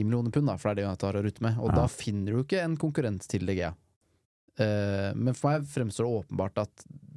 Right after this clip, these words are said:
Speaker 1: den keeperen kommer, men jeg tror ikke han heter Diogo Costa og koster sytti millioner pund.
Speaker 2: Nei,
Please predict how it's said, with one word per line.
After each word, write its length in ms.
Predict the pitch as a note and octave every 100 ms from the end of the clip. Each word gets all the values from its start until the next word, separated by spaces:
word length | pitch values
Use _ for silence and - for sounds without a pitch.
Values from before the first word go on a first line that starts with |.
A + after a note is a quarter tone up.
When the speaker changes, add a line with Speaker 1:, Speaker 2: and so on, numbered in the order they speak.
| G#2+
Speaker 1:
den 220 | A2 A2
keeperen 360 | - G#2 - A2
kommer, 380 | - F#2 C3 C#3 -
men 300 | A2+ G#2+ G#2+ - _
jeg 140 | A#2 -
tror 160 | B2
ikke 160 | - G#2+
han 80 | G#2
heter 100 | B2
Diogo 240 | C3 G#2+ G#2
Costa 280 | G2 - G#2
og 60 | G#2
koster 160 | G2
sytti 240 | G2 - G2+
millioner 160 | G2+
pund. 160 | G2+ C3+ -
Speaker 2:
Nei, 160 | -